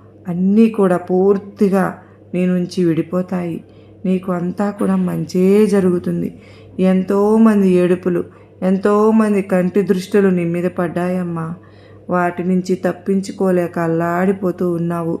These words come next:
నీ అనుకున్న వాళ్ళు సైతం బయట వైపు, వాళ్ళ వైపు తిరిగి మాట్లాడుతూ ఉంటే మనసుని కష్టపెట్టుకోవాలా లేదా మనసును బాధ పెట్టుకోవాలో లేదా కోప్పడాలో అర్థం కాక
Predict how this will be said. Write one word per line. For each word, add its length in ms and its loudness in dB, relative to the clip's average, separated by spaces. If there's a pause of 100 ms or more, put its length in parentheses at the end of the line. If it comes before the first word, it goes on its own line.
(500)
నీ 220 6
అనుకున్న 480 0
వాళ్ళు 280 0
సైతం 480 -2 (580)
బయట 380 2
వైపు, 460 0 (400)
వాళ్ళ 280 -2
వైపు 340 -2
తిరిగి 400 -2
మాట్లాడుతూ 760 -2 (680)
ఉంటే 360 -2 (520)
మనసుని 560 -2
కష్టపెట్టుకోవాలా 1300 -2
లేదా 420 0 (640)
మనసును 460 -2
బాధ 300 0
పెట్టుకోవాలో 960 0
లేదా 420 0
కోప్పడాలో 800 -4
అర్థం 460 0
కాక 340 -4